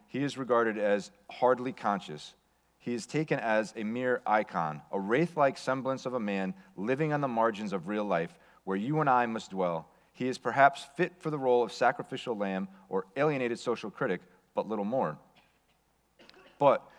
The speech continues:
can we seriously imagine that Jesus could be Lord if he were not smart, if he were divine, would he be dumb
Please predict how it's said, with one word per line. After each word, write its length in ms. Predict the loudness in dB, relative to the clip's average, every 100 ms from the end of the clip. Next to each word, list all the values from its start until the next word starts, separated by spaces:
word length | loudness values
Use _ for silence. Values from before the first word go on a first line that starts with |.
| -20 -4
can 200 | -2 -2
we 80 |
seriously 600 | -6 -4 -2 0 0 -2
imagine 520 | 0 0 0 0 -6 -8 -12 -6
that 140 | -6
Jesus 380 | -4 -4 -4 -6
could 180 | -8 -4
be 100 | -4
Lord 440 | 0 2 2 0 -10 _
if 160 | -14 -6
he 120 | -4
were 180 | -2 -2
not 340 | 2 0 0
smart, 420 | -6 0 0 0 -6 _ _ _
if 140 | -8 -6
he 200 | -6 -6 -8 _
were 220 | -4 -2
divine, 520 | -2 2 4 4 0
would 100 | -2
he 80 | -4
be 140 | -6
dumb 460 | -4 0 2 0